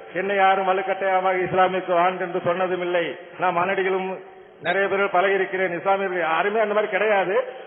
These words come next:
ஆனால் இது போன்ற கூட்டங்களும் விளக்க உரைகளும், இது வந்து ஒண்ணும் புரியாத அப்பாவி இந்துக்களை மதம் மாற்றுகின்ற ஒரு வழிமுறை தானே என்று சொல்கிறார்கள்.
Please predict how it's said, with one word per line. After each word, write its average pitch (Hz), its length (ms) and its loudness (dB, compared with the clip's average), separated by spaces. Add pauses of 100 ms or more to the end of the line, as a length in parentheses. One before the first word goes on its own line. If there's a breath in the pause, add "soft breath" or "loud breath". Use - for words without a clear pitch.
(100)
ஆனால் 220 460 2
இது 269 220 2
போன்ற 269 760 2 (920)
கூட்டங்களும் 247 680 2
விளக்க 233 340 2
உரைகளும், 214 560 2 (260)
இது 254 240 2
வந்து 240 340 4 (420)
ஒண்ணும் 294 360 2
புரியாத 262 400 2
அப்பாவி 277 520 2
இந்துக்களை 262 720 -2 (220)
மதம் 269 420 2
மாற்றுகின்ற 262 720 2
ஒரு 233 220 4
வழிமுறை 277 480 2
தானே 254 240 2
என்று 233 220 0
சொல்கிறார்கள். 190 600 0